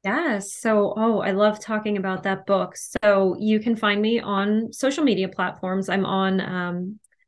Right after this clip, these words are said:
Facebook, LinkedIn, Instagram under my name, my full name, Melissa Hetrick. Uh, you can also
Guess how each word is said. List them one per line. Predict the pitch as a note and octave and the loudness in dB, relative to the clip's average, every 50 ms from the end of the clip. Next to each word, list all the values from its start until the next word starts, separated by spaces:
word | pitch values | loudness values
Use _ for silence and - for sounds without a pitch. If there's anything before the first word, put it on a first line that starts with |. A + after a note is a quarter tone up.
| _ - | _ 6
Facebook, | B3 A#3 A#3 - - A#3 A3+ A3+ - | 6 6 6 4 4 4 4 2 2
LinkedIn, | E3+ G3+ G#3 G3+ G3+ G#3 G3+ G3 G3 F#3 - | 0 2 2 2 2 0 0 0 0 0 0
Instagram | F#3 F#3 F#3 - - G3 F#3+ F#3+ F#3 F#3 F#3+ F#3+ F#3+ - _ _ - - - _ _ - | -2 -2 -2 -4 -2 0 2 2 4 4 2 2 0 -4 _ _ -20 -20 -20 _ _ -4
under | - G#3 G3 F#3+ G3+ G3 G3+ G3+ F#3 - - | 0 0 2 4 4 4 4 2 0 0 2
my | G#3+ A3 B3+ D4 | 4 4 6 6
name, | C4 G3+ E3+ F3 F#3+ A3 G#3+ | 4 4 2 0 -2 -4 -4
my | A3 G#3 | -6 -6
full | G#3 - G3 G3+ | -6 -4 -4 -2
name, | G3+ F3+ F3+ F3+ G#3 A3 A#3 A#3 - _ | -2 -2 -2 -2 -2 -2 -4 -6 -8 _
Melissa | - F#3+ F3+ F#3 F#3+ - B3 B3 | -2 -2 0 0 -2 -2 -4 -2
Hetrick. | A#3+ A3 F#3+ - - G3 G#3+ B3+ - - - | 0 0 0 0 2 2 2 2 0 -4 -4
Uh, | G#3 G3+ F#3+ F#3 F#3 F#3 - | -2 0 2 2 0 0 0
you | - G3+ F#3+ | 0 0 0
can | F#3+ G3+ | 0 2
also | G3 F#3+ F#3+ F#3+ - G3 F#3+ | 2 2 2 0 -2 -2 0